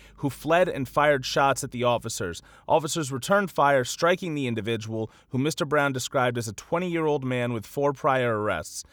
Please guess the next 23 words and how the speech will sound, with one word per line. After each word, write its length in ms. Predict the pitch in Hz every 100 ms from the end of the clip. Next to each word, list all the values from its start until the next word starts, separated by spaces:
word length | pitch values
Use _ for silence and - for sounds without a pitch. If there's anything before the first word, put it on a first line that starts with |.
| - _
The 80 | 123
suspect 480 | 123 175 - 170 -
is 160 | 156 139
in 120 | 143
hospital 600 | 131 131 131 - 131 127
and 140 | 113 110
expected 540 | - - 131 143 127
to 80 | 127
survive. 540 | - 107 104 76 60 _ _ _ -
After 240 | 170 185
this 160 | 180 180
shooting, 380 | - 165 160 151
a 60 | 110
crowd 360 | - 147 147
gathered 400 | 135 135 135 131
on 120 | 123
the 60 | 104
south 320 | - 143 143
side 320 | - 117 107 101
following 460 | 139 143 160 151
the 80 | 120
police 360 | 123 120 110 117
action. 520 | 101 98 - 71